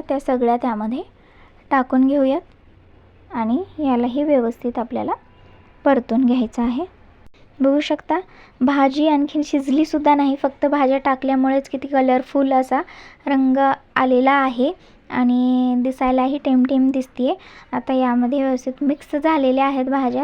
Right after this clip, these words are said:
तर त्यामध्ये चवीनुसार मीठ टाकून घेऊयात आणि थोडंसं पाणी टाकूया, जेणेकरून आपल्या ज्या भाज्या आहेत ते व्यवस्थित शिजल्या जाव्यात. आपण फ्राय करून घेतलेल्या आहेत, परंतु हलक्याशा घेतल्या, जास्त फ्राय केलेल्या नाहीत.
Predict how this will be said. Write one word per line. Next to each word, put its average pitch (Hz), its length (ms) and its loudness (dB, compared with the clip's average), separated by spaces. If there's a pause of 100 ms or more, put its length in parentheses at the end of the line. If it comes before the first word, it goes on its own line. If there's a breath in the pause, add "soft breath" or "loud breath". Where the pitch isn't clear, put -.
(120)
तर 285 60 -2
त्यामध्ये 254 420 -2
चवीनुसार 240 600 -2
मीठ 254 220 2 (100)
टाकून 285 340 -2
घेऊयात 269 360 2 (460 loud breath)
आणि 254 280 2 (540 soft breath)
थोडंसं 294 540 6
पाणी 269 340 2
टाकूया, 262 400 0
जेणेकरून 262 600 0
आपल्या 254 280 0
ज्या 269 160 0
भाज्या 262 400 0
आहेत 254 240 -4
ते 285 200 -4 (480 loud breath)
व्यवस्थित 269 720 0
शिजल्या 262 460 0
जाव्यात. 247 360 -2 (340 loud breath)
आपण 277 280 0
फ्राय 269 300 2
करून 277 300 -2
घेतलेल्या 269 460 -2
आहेत, 254 220 -4 (120)
परंतु 262 380 -2
हलक्याशा 285 540 -2
घेतल्या, 247 320 -2
जास्त 247 500 -4
फ्राय 254 280 0
केलेल्या 240 500 0
नाहीत. 262 280 -2